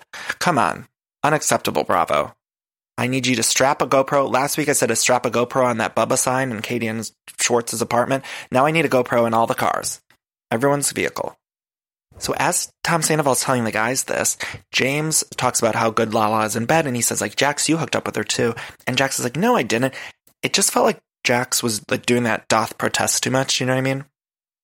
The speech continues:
And I don't remember, was it revealed that Jax and Lala hooked up, or did they kind of skate by it?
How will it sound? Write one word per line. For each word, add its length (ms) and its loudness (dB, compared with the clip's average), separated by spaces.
And 80 -6
I 80 0
don't 160 0
remember, 280 2
was 180 2
it 100 2
revealed 360 4
that 140 0
Jax 340 -2
and 80 -4
Lala 240 2
hooked 200 -6
up, 220 -2
or 80 2
did 160 -2
they 140 2
kind 180 -2
of 80 -2
skate 300 0
by 220 0
it? 200 -4